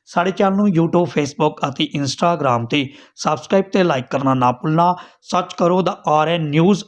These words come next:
ਅਤੇ ਜੁੜੇ ਰਹੋ ਤਾਜ਼ੀਆਂ ਖਬਰਾਂ ਦੇਖਣ ਲਈ ਸਾਡੇ ਨਾਲ। ਪੱਤਰਕਾਰ ਨਰਿੰਦਰ ਕੌਰ ਪਰਿਵਾਲ ਤੇ ਰਿੰਕੂ ਰਾਜਾ ਦੀ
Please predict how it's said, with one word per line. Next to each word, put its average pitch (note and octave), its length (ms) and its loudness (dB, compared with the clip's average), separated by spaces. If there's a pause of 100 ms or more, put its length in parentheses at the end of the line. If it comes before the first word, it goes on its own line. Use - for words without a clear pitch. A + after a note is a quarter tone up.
ਅਤੇ E3+ 220 0
ਜੁੜੇ C#3 280 0
ਰਹੋ C#3+ 240 0
ਤਾਜ਼ੀਆਂ C3 540 -2
ਖਬਰਾਂ C3 460 0 (100)
ਦੇਖਣ B2+ 320 -4
ਲਈ D#3+ 100 -2
ਸਾਡੇ C3+ 200 -2
ਨਾਲ। D3+ 280 0 (340)
ਪੱਤਰਕਾਰ G3+ 440 0
ਨਰਿੰਦਰ E3 360 -2
ਕੌਰ E3+ 220 0
ਪਰਿਵਾਲ C3+ 440 0
ਤੇ C#3+ 120 -6
ਰਿੰਕੂ C#3 280 -4
ਰਾਜਾ B2 280 0
ਦੀ B2 220 -6